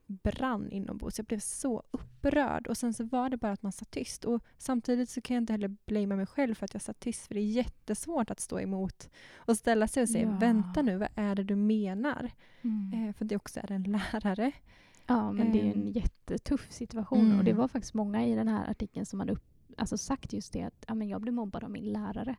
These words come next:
Speaker 1: Mm.
Speaker 2: för min tro." Och man blir ju så, alltså man blir ju arg.
Speaker 1: Mm.
Speaker 2: Man bara, "Va? Hur kan det hända liksom?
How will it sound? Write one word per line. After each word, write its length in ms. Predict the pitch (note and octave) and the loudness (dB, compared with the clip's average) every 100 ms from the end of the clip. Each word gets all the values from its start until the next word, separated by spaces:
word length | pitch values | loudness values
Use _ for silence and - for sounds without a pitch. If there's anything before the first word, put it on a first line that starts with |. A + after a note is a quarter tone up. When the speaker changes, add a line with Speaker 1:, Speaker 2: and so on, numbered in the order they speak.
| _ | _
Speaker 1:
Mm. 240 | A3+ A#3 G3 | 8 10 10
Speaker 2:
för 160 | F3+ | 8
min 180 | G#3 F#3+ | 4 -4
tro." 340 | - - A3+ - - - _ _ _ _ | -4 0 0 -2 -10 -20 _ _ _ _
Och 180 | A#3+ G#3+ | 2 4
man 160 | A#3+ | 4
blir 100 | A#3+ | 4
ju 60 | D4 | 2
så, 180 | - - - _ _ _ _ | 0 -4 -8 _ _ _ _
alltså 180 | A3+ A3+ | -2 0
man 100 | G#3+ | 2
blir 100 | B3+ | 2
ju 80 | C#4+ - | 2 2
arg. 320 | A3 F#4 B3 | 2 6 10
Speaker 1:
Mm. 200 | B3 A3+ | 12 12
Speaker 2:
Man 100 | G3+ | 10
bara, 160 | F#3 | 10
"Va? 160 | A#3+ C4 - - - - - _ | 8 6 2 -6 -16 -20 -20 _
Hur 120 | - D4 | 2 4
kan 140 | C#4 | 2
det 180 | A3+ - | 2 -2
hända 580 | - - C#4+ A3+ G#3 B3+ | -6 0 2 2 2 0
liksom? 500 | E4 A3 - F3 G3+ | 0 0 -2 -6 -8